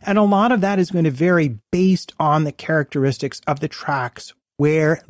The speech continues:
they race. But yeah, this is their gap. They, they, they plan to find another four or five tenths to put themselves into the conversation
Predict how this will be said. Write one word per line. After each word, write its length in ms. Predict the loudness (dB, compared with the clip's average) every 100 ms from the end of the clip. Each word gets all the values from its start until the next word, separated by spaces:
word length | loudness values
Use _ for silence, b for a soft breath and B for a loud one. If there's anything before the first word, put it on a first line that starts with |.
| -10
they 480 | -4 -2 -2 -4 -6 _ _ _
race. 400 | -2 -2 -4 -16 b b
But 160 | -4 -2
yeah, 240 | -2 -2
this 240 | -2 -4 -2
is 100 | -4
their 160 | -2
gap. 320 | -2 -4 -8 -14 _
They, 140 | -4
they, 260 | -2 0 0
they 320 | 2 2 2 -2 _
plan 320 | -4 0 0
to 80 | 0
find 340 | -2 -2 0
another 300 | 0 0 -2
four 560 | -4 -10 -2 2 2 2
or 140 | -2
five 500 | -2 -4 -2 0 -2
tenths 580 | -4 -2 -2 -2 -12 -14 _ _ _ _ _ _ _ -6
to 80 | -2
put 220 | 0 0
themselves 560 | 0 -2 0 0 0 0
into 180 | 2 2
the 140 | 2
conversation 840 | -2 0 0 0 -4 -4 -4 -2